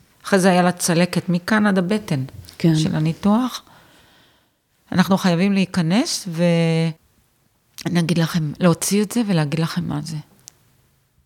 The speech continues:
Speaker 2: ושום דבר מזה לא ראו בכל צילומי הריאות וה-
Speaker 1: לא. אני הסתכלתי עליהם, חשבתי שאני, אני לא מאמינה למה שאני שומעת, זה לא יכול להיות. ואז אחד הרופאים,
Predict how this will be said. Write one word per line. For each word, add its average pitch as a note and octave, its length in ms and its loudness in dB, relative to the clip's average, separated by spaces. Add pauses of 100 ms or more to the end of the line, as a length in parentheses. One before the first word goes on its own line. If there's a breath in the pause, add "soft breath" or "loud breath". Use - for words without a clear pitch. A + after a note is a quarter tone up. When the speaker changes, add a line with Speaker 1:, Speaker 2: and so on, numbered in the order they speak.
(960)
Speaker 2:
ושום - 260 0
דבר F3+ 280 0
מזה E3+ 240 0
לא E3+ 120 2
ראו E3 200 2
בכל E3 340 -2
צילומי D#3+ 420 0
הריאות F3 540 -2
וה- D3+ 480 -4 (560)
Speaker 1:
לא. F#3 120 -2 (1200 soft breath)
אני F#3 160 2
הסתכלתי F#3+ 640 0
עליהם, E3 400 -2 (400)
חשבתי - 340 -8
שאני, F#3 360 0 (160)
אני E3+ 260 0
לא F#3+ 100 4
מאמינה A3+ 400 2
למה A3 260 0
שאני G3+ 300 -2
שומעת, G3 640 -6
זה F3 120 2
לא F3 80 4
יכול G#3+ 260 2
להיות. C#4+ 320 2 (1120 soft breath)
ואז G3+ 500 4
אחד G3 280 0
הרופאים, G#3 760 2